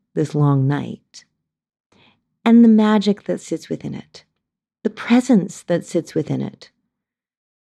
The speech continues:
the opportunities that sits within it,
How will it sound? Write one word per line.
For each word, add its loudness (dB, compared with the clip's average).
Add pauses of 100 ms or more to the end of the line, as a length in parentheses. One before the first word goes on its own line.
(120)
the 2
opportunities 0 (120)
that -2
sits -2
within -6
it, -14